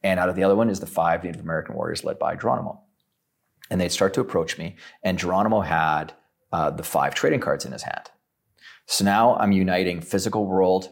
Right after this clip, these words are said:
unwittingly, like, I, I didn't know any of this stuff, but at, now, now I'm so deep into this after thirty years, I'm uniting physical world, actual things, with something that's inside of my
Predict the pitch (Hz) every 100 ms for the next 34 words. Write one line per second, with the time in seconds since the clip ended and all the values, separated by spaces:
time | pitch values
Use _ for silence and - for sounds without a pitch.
0 | - - 151 151 143 127 95 80 90 110
1 | 104 95 107 104 90 95 95 85 80 104
2 | - 92 92 85 - _ 101 101 101 110
3 | 107 107 104 101 95 101 95 85 85 -
4 | 92 - 92 92 90 95 - 78 92 -
5 | 87 87 110 87 - - - - - 101
6 | 98 95 - - 120 123 117 98 87 -
7 | 87 85 - 113 - 71 76 98 - -
8 | 92 - 78 82 82 - 82 80 78 80
9 | 80 82 80